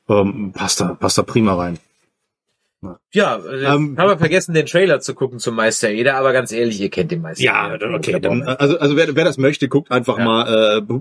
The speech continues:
Speaker 1: Pumuckl-Trailer, wir können ihn vielleicht auch zum Schluss nochmal zeigen,
Speaker 2: Ja,
Speaker 1: egal,
Speaker 2: ja, ja.
Speaker 1: wurscht. Ähm, aber... Ähm, spannend fand ich, und da hab ich nicht mehr den Vergleich so
Speaker 2: Ja.
Speaker 1: wirklich direkt im Blick, weil, äh, Spuk im Hochhaus dann doch zu lange her ist. D-,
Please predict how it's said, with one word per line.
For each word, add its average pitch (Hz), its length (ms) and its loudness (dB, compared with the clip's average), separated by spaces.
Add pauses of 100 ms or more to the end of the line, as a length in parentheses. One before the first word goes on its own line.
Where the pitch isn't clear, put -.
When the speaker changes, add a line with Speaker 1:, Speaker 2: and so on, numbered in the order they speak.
Speaker 1:
Pumuckl-Trailer, 123 600 2
wir 110 80 0
können 127 160 2
ihn 107 80 0
vielleicht 104 240 -2
auch 101 100 -8
zum - 200 -2
Schluss 135 200 2
nochmal 101 220 2
zeigen, 92 280 -2
Speaker 2:
Ja, - 80 -4
Speaker 1:
egal, 92 360 -2
Speaker 2:
ja, - 60 -12
ja. 101 60 0
Speaker 1:
wurscht. 110 240 2 (380)
Ähm, 127 300 2
aber... 135 340 2 (320)
Ähm, 117 460 2 (520)
spannend 208 520 0
fand 160 240 0
ich, 202 200 -2
und 143 280 2
da 143 480 0
hab 170 140 -2
ich - 160 -4
nicht 180 260 0
mehr 170 80 4
den 151 180 2
Vergleich 117 540 2
so 120 80 2
Speaker 2:
Ja. 101 120 0
Speaker 1:
wirklich 131 280 0
direkt 196 320 0
im 113 100 2
Blick, 135 240 -2
weil, 113 280 4
äh, 113 200 0
Spuk 131 200 -4
im 117 100 0
Hochhaus 127 240 0
dann 110 100 4
doch 98 120 0
zu 107 120 0
lange 92 200 2
her 92 200 2
ist. 147 240 2 (880)
D-, 160 120 0